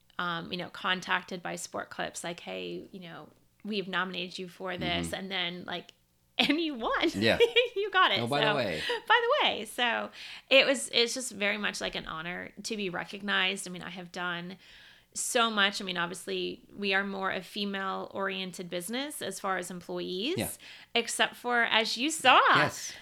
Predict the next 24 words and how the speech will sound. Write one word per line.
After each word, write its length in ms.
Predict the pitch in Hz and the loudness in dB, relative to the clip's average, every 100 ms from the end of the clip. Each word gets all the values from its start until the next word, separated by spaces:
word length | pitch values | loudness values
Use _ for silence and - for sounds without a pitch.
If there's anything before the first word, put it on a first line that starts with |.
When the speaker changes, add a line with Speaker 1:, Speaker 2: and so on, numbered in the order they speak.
| - _ - | -20 _ 0
Speaker 1:
it's 260 | 302 320 - | 0 0 0
changing. 640 | 311 403 622 349 131 104 | 2 2 0 -2 -2 -4
Speaker 2:
Yeah. 100 | 82 - - | -8 -4 4
Speaker 1:
I 140 | 226 | 6
have 400 | 254 269 269 269 | 6 2 2 0
male 500 | 254 247 339 403 214 - | -4 -4 -4 -4 -6 -8
Speaker 2:
Yeah. 180 | - 208 | 0 4
Speaker 1:
stylists 400 | 226 233 208 - | 6 4 -2 -4
who 100 | 240 | -2
are 120 | 220 | -4
quite 300 | 202 240 240 | -2 -2 -2
Speaker 2:
Y-, 40 | - | -2
Speaker 1:
successful. 500 | 302 294 - 233 127 | -4 -2 0 4 6
Speaker 2:
your, 160 | 170 | 6
y-, 240 | 120 113 - | 6 4 6
uh, 60 | 143 | 6
yours 360 | 127 165 214 | 6 6 6
might 200 | 196 156 | 4 2
be 80 | 139 | 4
the 100 | 117 | 4
first 320 | - 123 123 | 4 0 0
store 280 | - 120 120 | 0 0 0
I've 180 | 113 123 | 0 0
seen 380 | - 113 117 | -2 -2 -4